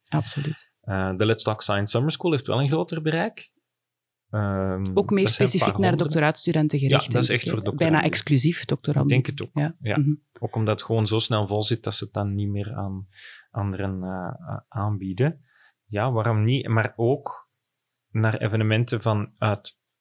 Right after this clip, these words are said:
Speaker 2: uw vakgebied die naar, naar, die connecteren met de industrie of die connecteren met,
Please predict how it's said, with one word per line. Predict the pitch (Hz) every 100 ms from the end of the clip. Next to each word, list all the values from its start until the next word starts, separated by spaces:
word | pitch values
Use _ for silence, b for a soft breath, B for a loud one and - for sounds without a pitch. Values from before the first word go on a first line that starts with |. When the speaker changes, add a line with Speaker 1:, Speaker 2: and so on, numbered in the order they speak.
| -
Speaker 2:
uw | 117 156 135
vakgebied | 117 110 - 98 107 98 - - - _ _ _ _
die | 113 104 104
naar, | 101 101 101
naar, | 104 98 98 -
die | - 110 98
connecteren | 92 113 101 - 104 98 98
met | 98 -
de |
industrie | 98 101 95 - - 113 107 110
of | 107
die | - 104
connecteren | 110 104 - 107 104 107
met, | 104 104 101